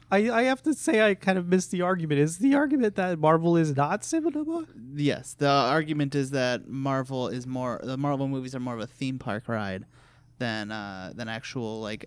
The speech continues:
Speaker 2: art that is, uh, pushing forward the boundaries of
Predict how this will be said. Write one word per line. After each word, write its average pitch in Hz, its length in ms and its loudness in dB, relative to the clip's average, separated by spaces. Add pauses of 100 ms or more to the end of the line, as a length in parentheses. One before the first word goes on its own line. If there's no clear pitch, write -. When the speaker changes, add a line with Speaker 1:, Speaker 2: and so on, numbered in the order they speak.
(160)
Speaker 2:
art 107 540 -8
that 113 340 -8
is, 117 320 -12 (580)
uh, 87 260 -10
pushing 135 420 -6
forward 127 340 -8
the 120 80 -8
boundaries 113 560 -10
of 107 320 -12